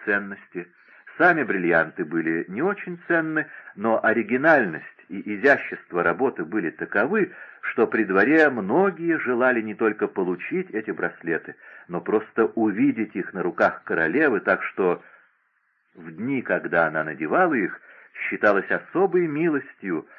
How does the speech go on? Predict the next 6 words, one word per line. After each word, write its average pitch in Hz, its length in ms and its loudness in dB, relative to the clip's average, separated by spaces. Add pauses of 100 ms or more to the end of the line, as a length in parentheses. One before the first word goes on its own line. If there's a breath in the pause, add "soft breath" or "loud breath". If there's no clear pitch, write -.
(220 loud breath)
позволение 90 720 0
любоваться 82 720 -2
ими, 127 360 -6 (280 soft breath)
целуя 95 560 -2
её 78 320 -8
руку. 71 320 -14